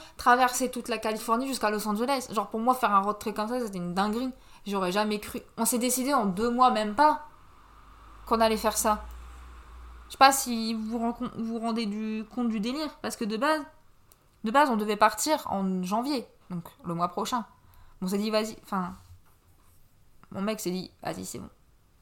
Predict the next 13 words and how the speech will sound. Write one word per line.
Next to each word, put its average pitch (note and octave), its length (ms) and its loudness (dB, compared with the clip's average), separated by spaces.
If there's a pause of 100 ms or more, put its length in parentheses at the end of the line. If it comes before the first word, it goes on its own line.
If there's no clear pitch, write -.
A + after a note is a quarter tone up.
(1120)
Vas-y, F#3 240 -4
on F#3+ 80 -4
part - 160 -10
plus F#3+ 120 -6
tôt, A3 160 -8
quoi. - 200 -12 (880)
Mais G3 80 -4
genre, G#3 320 0 (1200)
je - 80 -14
suis D4 120 -2
saoulée. G4 180 4 (1300)
C'est D4 140 -8
tout. C#4+ 300 2